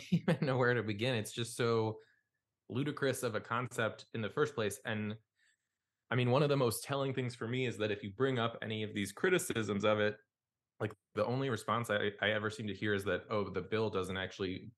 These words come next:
have the word gay in it, so you can't call it the Don't Say Gay bill." Um, but I mean, like, the subtext i-, is right there.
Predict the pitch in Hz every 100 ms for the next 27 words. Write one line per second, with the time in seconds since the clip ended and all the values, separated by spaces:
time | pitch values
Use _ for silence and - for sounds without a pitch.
0 | _ - 104 92 87 92 85 82 85 87
1 | 87 82 82 78 - _ _ _ - 90
2 | 85 98 92 - 87 82 - 82 85 85
3 | 80 80 80 85 78 80 76 98 - _
4 | _ _ - 101 92 50 50 - 107 98
5 | 92 90 - 85 - - 92 78 - _
6 | _ _ - - 131 117 92 - 92 95
7 | 87 87 82 85 - -